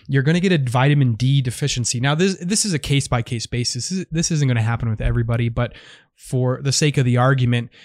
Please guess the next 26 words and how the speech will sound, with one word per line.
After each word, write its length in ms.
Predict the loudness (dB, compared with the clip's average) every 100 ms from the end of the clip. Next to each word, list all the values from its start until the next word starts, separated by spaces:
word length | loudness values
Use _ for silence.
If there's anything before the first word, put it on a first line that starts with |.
| -10
you 140 | 0 2
know, 80 |
you 160 | 2 0
could 100 | 0
also 320 | 0 0 -2
supplement 720 | -2 -2 -2 -4 -4 -4 -6
vitamin 420 | -4 -4 -2 -2
D, 280 | -4 -4 -4
and, 120 | -2
you 80 | -4
know, 120 | -4
that's 160 | -6 -8
a 100 | -8
half-ass 500 | -6 -6 -4 -6 -4
supplement, 540 | -6 -6 -6 -6 -6
and, 260 | -6 -8 -4
you 60 | -2
know, 80 |
it's 140 | -2 -2
not 120 | -2
nearly 260 | 2 2 2
as 100 | 0
good 120 | -4
as 120 | -4
the 80 | -2
sun, 420 | 0 2 2